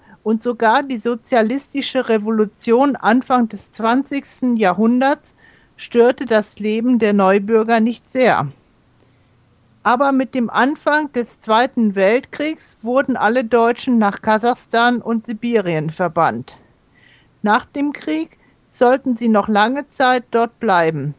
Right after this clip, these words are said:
Es gab dort keine deutschen Schulen mehr, sodass die jungen Russlanddeutschen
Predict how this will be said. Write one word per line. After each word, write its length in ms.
Es 200
gab 300
dort 320
keine 440
deutschen 560
Schulen 520
mehr, 420
sodass 720
die 100
jungen 460
Russlanddeutschen 1400